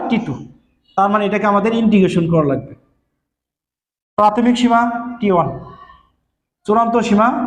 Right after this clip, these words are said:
টি টু। তাহলে এখানে কনস্ট্যান্ট কোনটা দেখো তো? এমএস। এমএসটাকে আমরা কি করব? বাইরে নিব। ইন্টিগ্রেশন টি টু by টি ওয়ান, ডিটি by T। ইন্টিগ্রেশন ডিটি by T বলতে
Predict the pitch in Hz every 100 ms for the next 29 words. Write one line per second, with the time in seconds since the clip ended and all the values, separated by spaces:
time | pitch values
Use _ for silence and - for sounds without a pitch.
0 | - - 208 160 - - _ _ _ _
1 | _ _ _ _ - - - - - -
2 | - - - - 196 208 240 240 254 269
3 | 254 240 220 247 208 175 185 185 208 269
4 | - - 185 170 175 - - - _ -
5 | 202 233 247 247 240 226 - 240 233 262
6 | 285 190 185 170 131 123 - - - 196
7 | 214 190 - 131 - - - - - _
8 | _ - 226 226 214 214 214 185 143 123
9 | - - _ _ _ _ _ _ _ _
10 | _ _ 135 185 214 180 202 285 - 170
11 | - - - _ _ _ _ _ _ _
12 | _ _ 190 214 214 233 247 208 240 233
13 | 208 220 240 233 226 240